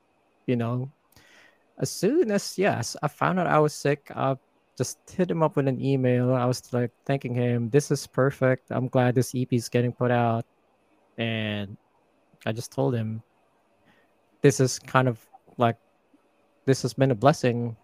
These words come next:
out of all this stuff I've gotten." So I told him I was sick. And then first,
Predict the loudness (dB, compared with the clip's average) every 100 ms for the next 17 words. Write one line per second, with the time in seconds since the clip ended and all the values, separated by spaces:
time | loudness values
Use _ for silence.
0 | 0 2 2 0 2 2 2 -2 0 2
1 | 4 2 2 2 2 -2 -8 -12 -8 -6
2 | -6 -6 -6 -4 -4 -2 -4 -2 -4 -2
3 | 2 2 2 -2 -10 -14 4 4